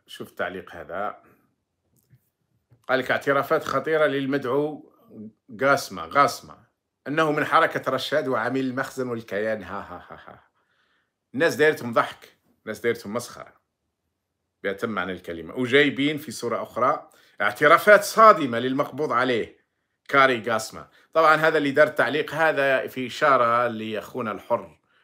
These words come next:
بن حليمة محمد عزوز اللي راه عند المخابرات الإرهابية.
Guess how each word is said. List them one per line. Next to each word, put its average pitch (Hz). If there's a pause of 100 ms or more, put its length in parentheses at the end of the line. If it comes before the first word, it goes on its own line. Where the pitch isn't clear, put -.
(140)
بن 98
حليمة 113
محمد 98
عزوز 90
اللي 92
راه 98
عند 90
المخابرات 92
الإرهابية. 78